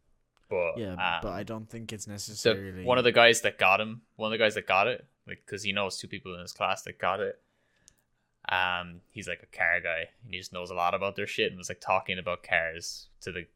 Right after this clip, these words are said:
Speaker 1: interviewer for, like, twenty minutes, like, as in their cars specifically, like, their technologies to do with the car, because, you know,
Speaker 2: Yeah.
Speaker 1: the whole point of doing that is, um,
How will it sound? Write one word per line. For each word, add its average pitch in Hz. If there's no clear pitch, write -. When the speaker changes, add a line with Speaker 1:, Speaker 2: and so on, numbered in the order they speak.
Speaker 1:
interviewer 92
for, -
like, 87
twenty 85
minutes, 87
like, 101
as 104
in 95
their 98
cars 85
specifically, -
like, 85
their 92
technologies 90
to -
do 101
with 98
the 90
car, 107
because, 95
you 90
know, 82
Speaker 2:
Yeah. 110
Speaker 1:
the 107
whole 92
point 101
of 95
doing 92
that 98
is, 90
um, 82